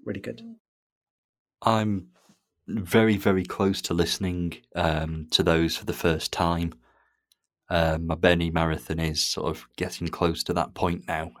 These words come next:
Speaker 2: um, and I, I'm enjoying everything so far, but everything I've heard about the David Warner sets, i-, it's just positive. It's just that,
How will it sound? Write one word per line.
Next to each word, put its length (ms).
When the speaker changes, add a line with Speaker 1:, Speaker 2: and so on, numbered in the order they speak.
Speaker 2:
um, 460
and 280
I, 120
I'm 120
enjoying 420
everything 400
so 240
far, 320
but 280
everything 380
I've 100
heard 240
about 200
the 60
David 340
Warner 280
sets, 580
i-, 60
it's 320
just 320
positive. 540
It's 160
just 300
that, 200